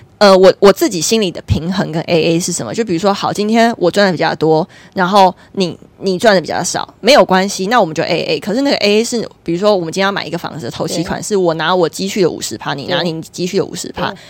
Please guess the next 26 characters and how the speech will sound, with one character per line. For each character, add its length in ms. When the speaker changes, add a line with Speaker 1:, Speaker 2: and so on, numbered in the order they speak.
Speaker 1:
那 100
是 100
不 80
是 40
这 120
五 120
十 100
趴 160
比 180
起 140
来， 220
你， 240
你 120
的 140
还 160
是 80
比 60
较 160
少？ 340
Speaker 2:
对。 220
Speaker 1:
但 120
是 80
其 140
实 80
我 80
们 140